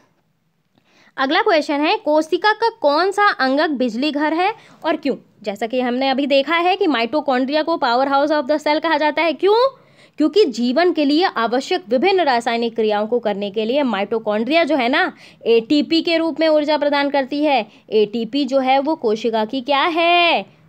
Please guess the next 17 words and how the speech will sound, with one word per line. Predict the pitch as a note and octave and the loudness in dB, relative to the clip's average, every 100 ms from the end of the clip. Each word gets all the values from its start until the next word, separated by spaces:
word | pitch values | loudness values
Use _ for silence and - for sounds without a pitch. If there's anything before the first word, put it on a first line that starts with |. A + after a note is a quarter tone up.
| _ G3 | _ -6
ऊर्जा | F#3+ F#3+ G#3+ A#3 A#3+ | -4 -4 0 0 0
है, | A#3+ A#3+ A#3+ A#3+ A3 F#3 - - | 0 2 4 4 2 0 -8 -10
ठीक | B3+ A3+ | -10 -4
है। | F4 A4+ D4+ A3 _ _ _ _ _ _ - | 0 0 -2 -6 _ _ _ _ _ _ -8
अगला | B3 D4+ G4 | -2 0 2
क्वेश्चन | F4 C#4+ C#4+ C4+ | 0 0 0 0
है, | E4 | -2
कोशिका | F#4 B3+ B3 B3+ C4 | 0 -2 -2 -2 -2
झिल्ली | G#3 C4+ D4+ F#4 | 0 0 2 2
को | F#4+ | 0
बनाने | D4+ C4+ B3+ C4 | 0 0 0 0
वाले | B3 C#4 | 0 2
लिपिड | C4+ A#3 C4 F#4 | 2 0 0 0
और | D4+ C4+ | 2 0
प्रोटीन | B3+ A3+ D4 D4+ | 0 -2 0 0
का | C#4 | 0
संश्लेषण | C4 A#3 A#3 A#3+ A#3 E4 | -2 -4 -2 -2 0 0